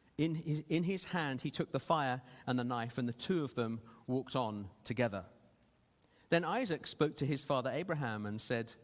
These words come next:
'My father?' And he replied, 'Here I am, my son.' Isaac said, 'The fire and the wood are here, but where is the lamb for the burnt offering?' Abraham answered,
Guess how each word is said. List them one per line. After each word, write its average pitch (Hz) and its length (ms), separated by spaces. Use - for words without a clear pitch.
'My 127 140
father?' 135 360
And 156 100
he 220 120
replied, 139 400
'Here 185 180
I 175 100
am, 233 140
my 120 140
son.' 156 300
Isaac 190 300
said, 185 280
'The 175 60
fire 214 420
and 170 120
the 165 60
wood 202 200
are 156 60
here, 127 400
but 143 120
where 185 260
is 170 140
the 147 120
lamb 101 520
for - 120
the 110 80
burnt 107 280
offering?' 98 420
Abraham 160 360
answered, 156 400